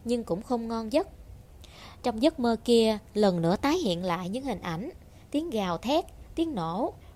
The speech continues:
còn có tiếng đồng đội gọi cô từng tiếng, nhện độc. Chẳng biết qua bao lâu,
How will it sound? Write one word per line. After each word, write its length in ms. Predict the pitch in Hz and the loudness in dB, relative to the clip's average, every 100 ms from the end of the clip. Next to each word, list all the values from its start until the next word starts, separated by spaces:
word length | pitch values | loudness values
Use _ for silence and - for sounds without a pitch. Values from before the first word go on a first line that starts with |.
| - | -4
còn 260 | 196 180 170 | 0 0 -2
có 100 | 262 | -4
tiếng 280 | - 311 240 | -2 0 0
đồng 240 | 180 165 | 0 0
đội 320 | 156 156 202 - - 156 | 0 0 -2 -4 -12 -4
gọi 260 | 151 151 | -2 -2
cô 200 | - 226 | 0 -2
từng 240 | - 180 156 | 0 -4 -2
tiếng, 260 | 220 247 381 - - - - | 0 2 0 -12 -20 -20 -8
nhện 280 | 175 165 190 | -4 -2 0
độc. 280 | 180 165 - - - - - - - - - - - - | -2 -2 -6 -20 -20 -20 -20 -20 -20 -20 -20 -20 -16 -4
Chẳng 280 | 156 185 269 | -4 -2 -2
biết 140 | 330 | 0
qua 160 | 233 214 | 0 0
bao 200 | 220 214 | 0 0
lâu, 340 | 214 208 208 | 2 2 0